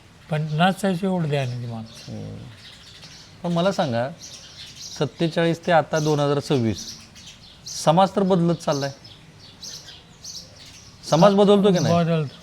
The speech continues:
Speaker 2: कसा बदललाय? चांगला का वाईट?
Speaker 1: चांगला आहे, काही वाईट, दोन्ही गोष्टी.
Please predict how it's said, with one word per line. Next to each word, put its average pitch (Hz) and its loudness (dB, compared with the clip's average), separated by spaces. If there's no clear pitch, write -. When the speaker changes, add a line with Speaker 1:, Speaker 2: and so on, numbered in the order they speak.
Speaker 2:
कसा 151 4
बदललाय? 156 4
चांगला 156 4
का 202 4
वाईट? 185 6
Speaker 1:
चांगला 226 -2
आहे, 233 0
काही 226 0
वाईट, 214 2
दोन्ही 220 0
गोष्टी. 202 -2